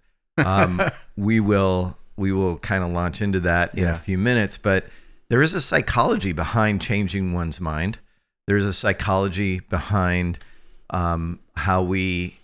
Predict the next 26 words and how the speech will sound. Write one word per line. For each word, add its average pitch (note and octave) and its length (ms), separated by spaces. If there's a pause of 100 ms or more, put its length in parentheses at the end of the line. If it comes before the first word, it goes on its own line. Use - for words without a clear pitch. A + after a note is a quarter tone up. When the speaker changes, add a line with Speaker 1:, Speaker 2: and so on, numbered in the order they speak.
Speaker 1:
we F2 520
change G#2 460
the A2 100
way F#2+ 200
we F#2 140
believe. D#2 540 (680)
And F#2+ 360
so G#2+ 320
we're A2 200
gonna F3 120
kinda C3+ 240
talk B2 280
about F2+ 240
that. G2 180
But G2 160
Dave C#3 200
had D3+ 120
a C#3 40
question A2 340
for F#2+ 200
us A2 220
to F2 160
kick - 360
this G2 200
off. D#2 360
And E2 260